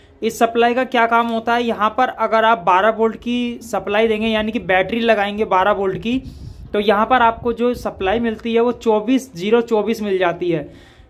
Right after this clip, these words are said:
और इसकी वायरिंग भी देखिए काफ़ी आसान होती है। ये हमारा प्लस वोल्टेज है, ये ग्राउंड है, ये माइनस वोल्टेज है। और बैटरी की वायर हमारी इस कैपेसिटर पे लगती है। देखिए कैपेसिटर पे यहाँ पर देखिए, ये कैपेसिटर का जो माइनस पॉइंट है, यहाँ पर देखिए माइनस लगेगा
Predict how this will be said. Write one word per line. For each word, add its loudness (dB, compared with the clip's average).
और 0
इसकी 0
वायरिंग 4
भी -2
देखिए -2
काफ़ी 2
आसान 0
होती -6
है। 2
ये 0
हमारा 0
प्लस -4
वोल्टेज 2
है, 0
ये -2
ग्राउंड -2
है, 0
ये 0
माइनस -4
वोल्टेज -2
है। -2
और 4
बैटरी 2
की -2
वायर 4
हमारी -2
इस -6
कैपेसिटर -4
पे -2
लगती -4
है। 2
देखिए -2
कैपेसिटर -2
पे 0
यहाँ 0
पर -2
देखिए, -2
ये 2
कैपेसिटर 0
का 2
जो 2
माइनस -2
पॉइंट 0
है, 4
यहाँ 0
पर -2
देखिए 0
माइनस -4
लगेगा 2